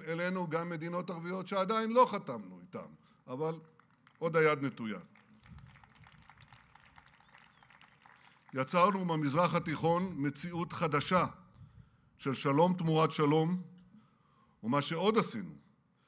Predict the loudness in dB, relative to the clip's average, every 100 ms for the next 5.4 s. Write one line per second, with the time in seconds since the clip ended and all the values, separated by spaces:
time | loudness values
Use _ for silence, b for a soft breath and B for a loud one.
0 | b -4 -4 -2 -4 0 0 0 -4 -4
1 | -2 -2 0 -2 -4 -6 -8 -6 -4 -2
2 | -2 -4 -10 b b b -8 -4 0 2
3 | 4 2 -4 -10 -10 -6 -4 -4 -6 -8
4 | -8 -6 -4 -4 -4 -10 -6 -4 -2 -2
5 | 0 -2 -4 -10